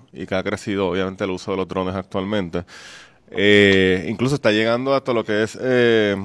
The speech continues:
para el dos mil veintitrés, si no me equivoco, la, la compañía de Uber piensa como tal sacar a lo que es Uber Air.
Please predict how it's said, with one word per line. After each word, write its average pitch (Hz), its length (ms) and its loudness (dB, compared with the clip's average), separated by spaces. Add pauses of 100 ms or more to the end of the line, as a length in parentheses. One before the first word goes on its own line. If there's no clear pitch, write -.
(220)
para 98 140 2
el 92 60 0
dos 92 100 -2
mil 95 120 0
veintitrés, 110 360 -2
si 120 100 -6
no 110 80 -4
me 110 80 -4
equivoco, 104 520 -6 (200)
la, 85 760 -4
la 87 120 -8
compañía 87 440 -4
de 98 100 2
Uber 98 400 0 (520)
piensa 87 220 -6
como 92 140 0
tal 95 220 -2 (580)
sacar 101 400 0
a 98 140 -2 (180)
lo 92 140 -6
que 101 80 -4
es - 80 -8
Uber 101 280 0
Air. 95 260 2